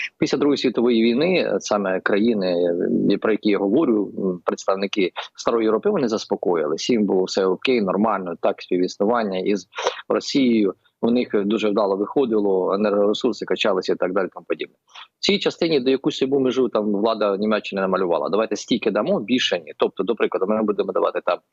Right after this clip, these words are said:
зенітно-ракетні комплекси, а танки вже не будемо давати. Нібито хороші, бо і ні. Задайте купу дискусій, історій стосовно того, на якої межі має фінансуватися армія в межах Північно-Атлантичного альянсу. Чому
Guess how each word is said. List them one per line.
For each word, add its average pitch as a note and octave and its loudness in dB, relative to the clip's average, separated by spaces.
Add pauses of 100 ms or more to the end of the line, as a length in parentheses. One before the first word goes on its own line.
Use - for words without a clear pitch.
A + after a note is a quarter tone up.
(200)
зенітно-ракетні G2+ 0
комплекси, E3 -2
а F#2 2
танки A#2 -2
вже G2+ -2
не A2+ 0
будемо D2 -2
давати. C#2+ -2 (260)
Нібито A2 0
хороші, C3+ 0
бо F#2 0
і E2+ -2
ні. C#2+ -12
Задайте A2+ 0 (120)
купу G#2 0
дискусій, A2 -2
історій G#2+ 0
стосовно G2+ -2
того, G2 2 (280)
на B2 2
якої C3 0
межі A#2 0
має G#2+ 2
фінансуватися G2 -2 (240)
армія G2 0
в F#2 -2
межах F#2 -2
Північно-Атлантичного F#2 -2
альянсу. E2 -2
Чому A2+ 0